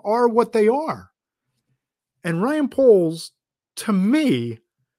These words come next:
did exactly what he needed to do in this spot at this particular trade deadline.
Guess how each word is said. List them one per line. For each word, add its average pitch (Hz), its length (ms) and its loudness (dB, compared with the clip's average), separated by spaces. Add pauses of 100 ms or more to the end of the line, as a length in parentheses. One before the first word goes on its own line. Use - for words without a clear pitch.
(500)
did 226 120 -2
exactly 233 520 0
what 240 180 4
he 226 60 -4
needed 202 280 -2
to 202 80 -8
do 170 240 0
in 170 300 -4
this 214 180 -4
spot 165 460 -6
at - 240 -12
this 170 180 -4
particular 190 580 -6
trade 254 340 -4
deadline. 110 400 -6